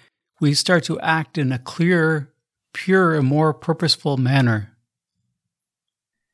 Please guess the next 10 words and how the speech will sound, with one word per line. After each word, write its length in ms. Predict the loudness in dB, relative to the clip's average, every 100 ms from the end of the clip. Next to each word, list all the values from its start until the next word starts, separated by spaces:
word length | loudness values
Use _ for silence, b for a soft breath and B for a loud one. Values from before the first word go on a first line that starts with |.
| _ 0
And 180 | 2 4
we 120 | 2
start 260 | 2 0 2
to 120 | 2
remove 800 | 4 6 6 6 6 4 0 -10 _ -6
these 260 | -4 -4 -4
inaccurate 920 | 0 2 4 2 2 0 0 -4 _
views 580 | -8 -4 2 4 4 2
of 140 | 0
ourself, 640 | 0 0 0 0 0 -6